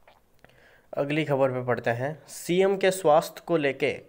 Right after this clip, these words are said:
अफवाह फैलाने वाले चार धरे। सीएम के जो स्वास्थ्य को लेके जो है अफवाह फैलाने वाले जो हैं चार को गिरफ्तार कर लिया गया है। और ये आरोपी जो हैं कैंट से, अ, कैंट से,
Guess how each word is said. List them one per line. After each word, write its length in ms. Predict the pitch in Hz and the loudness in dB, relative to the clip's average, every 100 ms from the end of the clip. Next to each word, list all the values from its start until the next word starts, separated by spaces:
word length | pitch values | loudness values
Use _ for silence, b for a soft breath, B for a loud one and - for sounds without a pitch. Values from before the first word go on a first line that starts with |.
| - | -4
अफवाह 340 | 143 - 160 | -2 2 2
फैलाने 480 | 160 123 120 143 147 | 2 -2 -2 -4 -4
वाले 260 | 127 127 | -4 -4
चार 320 | 143 147 127 123 | -6 -4 -4 -4
धरे। 240 | 120 90 76 B B B B | -10 -14 -16 B B B B
सीएम 400 | - 160 180 196 | -10 -4 -4 -2
के 120 | 196 | -4
जो 100 | 185 | -4
स्वास्थ्य 480 | 185 156 156 175 - | -4 -2 -2 -4 -6
को 80 | 180 | -4
लेके 300 | 160 156 156 | -4 -4 -4
जो 160 | 147 143 | -2 -2
है 240 | 151 165 151 | 0 0 0
अफवाह 280 | 139 151 | 2 4
फैलाने 420 | 147 143 131 139 143 | 4 2 2 0 0
वाले 260 | 131 131 | 0 0
जो 140 | 131 120 | -2 -2
हैं 200 | 139 127 | -2 0
चार 320 | 143 123 139 | 2 4 2
को 400 | 135 139 175 196 - - - | 2 2 2 0 -4 -18 -12
गिरफ्तार 540 | 135 127 123 120 120 | 0 0 2 4 4
कर 120 | 151 110 | 4 -2
लिया 260 | 104 98 | -2 -4
गया 180 | 92 90 | -2 -6
है। 200 | 98 - _ _ _ _ _ _ _ _ b b b b b b _ _ _ 139 | -6 -10 _ _ _ _ _ _ _ _ b b b b b b _ _ _ 4
और 300 | 143 147 147 | 6 6 4
ये 120 | 151 | 0
आरोपी 500 | - 131 135 135 151 | 2 2 2 0 -2
जो 160 | 143 | 0
हैं 260 | 131 156 185 | 0 0 0
कैंट 320 | 139 135 151 | 0 0 -2
से, 400 | 160 160 160 165 | -2 2 4 4
अ, 480 | 160 127 143 127 - | 4 2 2 0 0
कैंट 240 | 143 156 156 | 0 0 -2
से, 340 | - 160 208 | -2 0 0